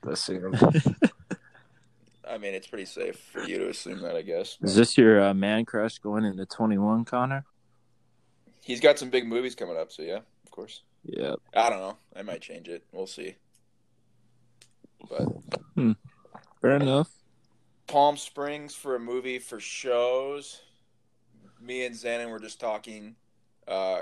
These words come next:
Speaker 3: Cobra Kai, how it's got more
Speaker 2: <laughs>
Speaker 3: Power Ranger feel than Power Rangers does. That was
Speaker 1: But it's
Speaker 3: probably
Speaker 1: awesome.
Speaker 3: It is awesome.
Speaker 1: It's awesome and terrible at the same time.
Speaker 3: <laughs> That was probably my favorite show that I discovered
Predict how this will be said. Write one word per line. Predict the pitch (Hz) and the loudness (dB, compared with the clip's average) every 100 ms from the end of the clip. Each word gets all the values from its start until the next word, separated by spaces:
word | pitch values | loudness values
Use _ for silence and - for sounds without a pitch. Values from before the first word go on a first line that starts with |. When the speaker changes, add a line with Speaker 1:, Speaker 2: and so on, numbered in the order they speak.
| - | -6
Speaker 3:
Cobra | - 117 110 107 | -2 -2 -2 -6
Kai, | 107 104 104 107 | -4 -2 -2 -4
how | 101 104 | -2 0
it's | 104 - | -2 -4
got | 107 104 | -4 -4
more | 113 110 107 104 - _ | -4 -4 -4 -4 -8 _
Speaker 2:
<laughs> | _ _ | _ _
Speaker 3:
Power | - 110 113 110 | -4 -2 0 -4
Ranger | 107 107 107 | -8 -12 -14
feel | - 101 101 98 | -12 -6 -6 -6
than | 95 95 | -10 -8
Power | 107 101 98 | 0 2 2
Rangers | 95 95 92 | -2 -6 -12
does. | - 92 90 95 - - _ | -6 -4 -4 -6 -14 -20 _
That | 110 113 | 2 4
was | 104 104 | 4 4
Speaker 1:
But | 113 | 4
it's | 101 95 | 4 2
Speaker 3:
probably | 95 | 6
Speaker 1:
awesome. | 117 113 - 90 - | 8 8 6 0 -2
Speaker 3:
It | - 120 | 2 2
is | 120 101 | 2 -2
awesome. | 98 95 104 | -4 -4 -4
Speaker 1:
It's | 104 | 6
awesome | 101 123 - 139 | 10 10 8 6
and | 123 110 | 4 4
terrible | - 113 113 107 104 | 4 6 4 2 0
at | - | -2
the | |
same | - 98 98 | -8 -8 -4
time. | 101 90 185 185 | -4 -4 -6 -8
Speaker 3:
<laughs> | 302 247 523 - - _ - - - - - | -8 -8 -10 -12 -14 _ -20 -20 -20 -20 0
That | 117 127 | 4 6
was | 131 127 | 6 4
probably | - 120 117 110 | 6 6 6 4
my | 98 | -4
favorite | - - 104 104 104 95 | -8 -4 -2 -2 -4 -6
show | - - 101 98 95 | -8 -4 -2 0 -2
that | 95 | -2
I | 95 | -2
discovered | 95 - - 95 95 92 | -6 -12 -6 -6 -6 -10